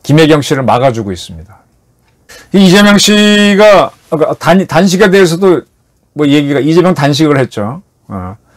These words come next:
거기에 대해서 이 양반이 얘기한 거는 "이재명이라는 사람은 실익이 있는지 없는지만 따지는 사람이다. 단식으로 수사와 재판을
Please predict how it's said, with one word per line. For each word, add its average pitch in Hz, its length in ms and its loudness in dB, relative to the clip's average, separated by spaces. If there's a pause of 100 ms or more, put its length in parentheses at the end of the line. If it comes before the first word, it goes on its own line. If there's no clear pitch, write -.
(140)
거기에 156 280 2
대해서 180 260 2
이 156 140 2
양반이 160 320 2
얘기한 139 340 0
거는 127 380 -4 (480)
"이재명이라는 165 640 2
사람은 156 300 2
실익이 202 480 0
있는지 165 360 2
없는지만 147 560 0
따지는 131 380 0
사람이다. 110 480 -4
단식으로 165 560 2
수사와 175 420 2
재판을 156 640 0